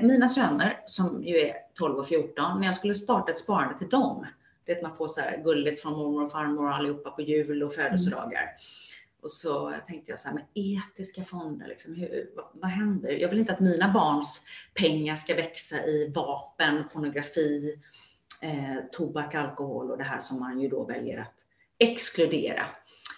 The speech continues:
Speaker 1: Eh, det kanske är det vi ska prata om. Jag
Speaker 2: Mm.
Speaker 1: menar, grunden för, för vad man kallar en hållbar fond. Eh, i,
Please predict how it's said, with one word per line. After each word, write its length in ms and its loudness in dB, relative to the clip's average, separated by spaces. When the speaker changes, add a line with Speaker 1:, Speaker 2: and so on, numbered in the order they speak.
Speaker 1:
Eh, 720 -6
det 60 0
kanske 220 2
är 40 4
det 140 6
vi 60 4
ska 160 -4
prata 320 -2
om. 260 -12
Jag 100 4
Speaker 2:
Mm. 120 6
Speaker 1:
menar, 140 6
grunden 520 10
för, 460 2
för 100 2
vad 140 2
man 120 0
kallar 380 2
en 220 2
hållbar 440 2
fond. 480 6
Eh, 480 6
i, 220 6